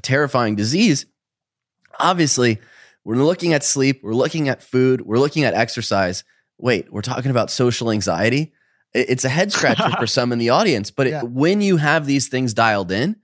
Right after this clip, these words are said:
Speaker 1: you start looking around at other people going, "Man, you don't know what it feels like to live with a solid foundation."
Speaker 2: And even Penn from Penn and Teller does a show here.
Speaker 1: Yeah.
Speaker 2: Or he's a, he's a part of Cast. And I had seen an interview with him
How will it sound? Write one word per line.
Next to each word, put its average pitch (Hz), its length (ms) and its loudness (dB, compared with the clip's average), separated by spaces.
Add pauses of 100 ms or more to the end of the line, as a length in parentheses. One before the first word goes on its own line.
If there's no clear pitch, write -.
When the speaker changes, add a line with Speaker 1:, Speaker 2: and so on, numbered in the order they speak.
(220)
Speaker 1:
you 127 80 -6
start 156 240 0
looking 156 240 0
around 127 240 2
at 123 40 2
other 117 140 2
people 170 320 -4
going, 98 360 -4 (260)
"Man, 131 240 2
you 120 120 4
don't 110 280 0
know 113 320 2
what 104 300 0
it - 100 -8
feels 127 340 0
like 95 240 0
to 104 140 -4
live 98 600 0 (140)
with 104 220 0
a - 20 -4
solid 92 340 0
foundation." 95 640 -4 (140)
Speaker 2:
And 160 160 2
even 226 240 2
Penn 127 500 0 (240)
from 127 240 0
Penn 156 220 0
and 127 100 -4
Teller 143 280 2
does 113 200 0
a 104 80 -4
show 131 240 -2
here. 92 340 -6
Speaker 1:
Yeah. 185 220 -4
Speaker 2:
Or 131 200 2
he's 131 280 2
a, 120 160 0
he's 143 160 2
a 123 60 -2
part 123 240 0
of 104 60 -2
Cast. - 440 -10 (600)
And 160 180 0
I - 60 2
had 220 180 2
seen 165 240 2
an 139 120 2
interview 123 380 2
with 107 180 -2
him 104 360 -2